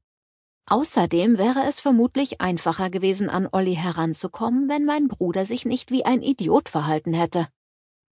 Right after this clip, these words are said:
„Sei bloß froh, dass Mama und Papa nicht hier sind und mitbekommen, was für ein Drama du veranstaltest.“ Tobi schluckte schwer. „Ach, erinnere mich nicht daran.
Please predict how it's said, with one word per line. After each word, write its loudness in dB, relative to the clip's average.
„Sei 4
bloß 6
froh, 6
dass 4
Mama 6
und 2
Papa 0
nicht -4
hier 4
sind 0
und -2
mitbekommen, 2
was 0
für 2
ein 0
Drama 4
du -2
veranstaltest.“ 0
Tobi 6
schluckte 2
schwer. 0
„Ach, -4
erinnere 6
mich 0
nicht -2
daran. 2